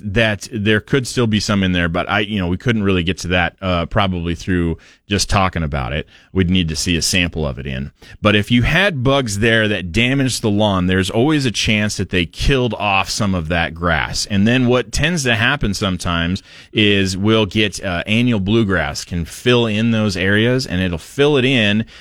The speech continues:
and it'll green up, uh, in the fall, and it'll look really nice through fall, through winter, through spring, and then as soon as it gets hot, it dies because that's the annual bluegrass's life cycle. It dies when it gets hot, germinates back in the fall.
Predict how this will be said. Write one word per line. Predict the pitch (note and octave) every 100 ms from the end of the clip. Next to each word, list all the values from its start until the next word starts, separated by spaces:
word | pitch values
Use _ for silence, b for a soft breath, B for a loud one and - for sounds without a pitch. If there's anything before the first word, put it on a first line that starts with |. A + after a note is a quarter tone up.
| B
and | G#2 G2+
it'll | F#2 F2+
green | F#2 B2 C#3+
up, | A#2 B2 - B B -
uh, | G2 F#2+ F#2+
in | G2+
the | F2
fall, | - B2+ B2+ B2
and | G#2+
it'll | F#2
look | G#2+ C#3+ A#2+
really | C3 B2+
nice | A#2 A#2+ B2 -
through | G#2+
fall, | F#2+ - C#3 C3+
through | B2 G#2+ F#2+
winter, | A#2+ B2 A#2
through | A2+ G#2 F#2+
spring, | - - D#3 D3+ C3
and | A2
then | G#2+
as | G2
soon | - F#3
as | F#3
it | C3
gets | A2 G#2+
hot, | - G#2 G2 - b b b
it | - G#2 F2+
dies | G2+ C#2 B1+
because | - E2+ G2 E2+
that's | G#2 G2+
the | G#2+ G2
annual | G#2+ G#2+ G#2+ G2
bluegrass's | E2+ G#2+ G2 F#2+ F#2 F2+ F2+ F2 E2+
life | F#2+ C3 C3+
cycle. | F#2+ D2 - A#1+
It | C#2+
dies | F#2+ G#2+ A2
when | G#2
it | G2
gets | F#2+ -
hot, | - A2+ A2
germinates | F#2+ G#2+ G#2 F#2+ G2
back | - F#2 F2+
in | F#2+ E2+
the |
fall. | - G2+ E2+ C#2